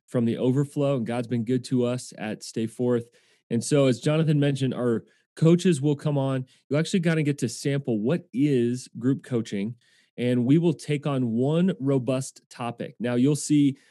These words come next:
an announcement of all these released. If you are not on Right Side Up Community, you need to go over there. It's free. Just request access. We police that.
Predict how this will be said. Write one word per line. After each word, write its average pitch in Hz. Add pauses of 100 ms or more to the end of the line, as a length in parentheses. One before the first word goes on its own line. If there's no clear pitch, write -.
(120)
an 127
announcement 139
of 120
all 135
these 135 (100)
released. 123
If 117
you 165
are 175
not 135
on 117
Right 120
Side 127
Up 117
Community, 117 (340)
you 120
need 143
to 156
go 131
over 120
there. 110
It's -
free. 156 (240)
Just 135
request 135
access. 135
We 135
police 131
that. 143